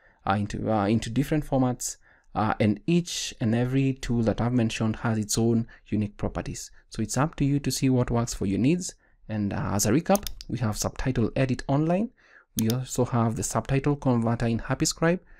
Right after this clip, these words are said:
We also have the free, uh, caption converter, uh, from Three Play Media, and then the subtitle tools, uh, from subtitle tools dot com. And then we have the subtitle converter from Go Transcript.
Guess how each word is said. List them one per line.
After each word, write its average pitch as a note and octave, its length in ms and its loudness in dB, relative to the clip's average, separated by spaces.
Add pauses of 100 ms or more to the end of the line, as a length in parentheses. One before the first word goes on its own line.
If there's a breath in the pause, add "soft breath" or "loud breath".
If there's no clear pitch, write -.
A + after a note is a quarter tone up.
(300 soft breath)
We A2 140 2
also C#3 200 2
have C3+ 520 2
the - 80 -6
free, D#3 480 2
uh, A#2 160 0
caption C3 360 -2
converter, A#2+ 640 -2 (560 loud breath)
uh, A2 260 4
from G2+ 240 -2
Three C#3+ 200 2
Play C#3+ 180 2
Media, C3 580 4
and A#2 160 -2
then A2 320 -2 (340 soft breath)
the G#2 80 -4
subtitle C#3+ 840 0
tools, B2+ 680 2
uh, C#3+ 120 -2
from A2+ 200 -2
subtitle B2 440 0
tools B2+ 260 2
dot A2 160 2
com. D3+ 300 0 (400 soft breath)
And G#2+ 140 2
then A#2 140 4
we B2 60 2
have A#2+ 180 2
the A2+ 60 0
subtitle B2 460 2
converter A2 600 0
from G#2 280 -2
Go C3 180 4
Transcript. D3+ 640 0